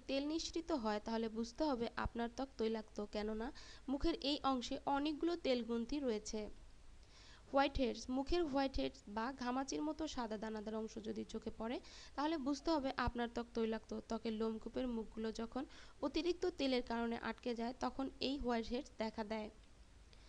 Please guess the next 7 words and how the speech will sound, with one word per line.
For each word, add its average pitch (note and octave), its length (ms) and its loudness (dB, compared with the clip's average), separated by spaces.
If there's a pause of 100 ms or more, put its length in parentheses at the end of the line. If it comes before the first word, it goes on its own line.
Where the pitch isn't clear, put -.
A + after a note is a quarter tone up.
(300)
ময়শ্চারাইজার D#4 680 4
ব্যবহারে A#3 500 4
ঘাম। A3 200 0 (260)
ত্বক B3 260 0
তৈলাক্ত D4 420 0
হলে C#4 300 4 (400)
ময়শ্চারাইজারের D#4+ 760 4